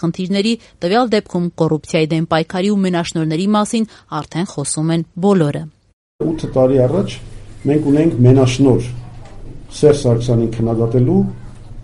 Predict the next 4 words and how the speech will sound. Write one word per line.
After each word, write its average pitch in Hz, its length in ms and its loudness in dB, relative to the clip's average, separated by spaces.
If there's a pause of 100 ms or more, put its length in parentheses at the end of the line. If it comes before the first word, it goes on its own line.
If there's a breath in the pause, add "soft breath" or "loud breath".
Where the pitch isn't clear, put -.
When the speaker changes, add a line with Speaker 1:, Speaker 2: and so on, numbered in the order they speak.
(200)
Speaker 2:
մենաշնորհները 131 760 4
քննադատելու, 117 640 0 (800)
կոռուպցիան 147 580 4
քննադատելու 123 720 2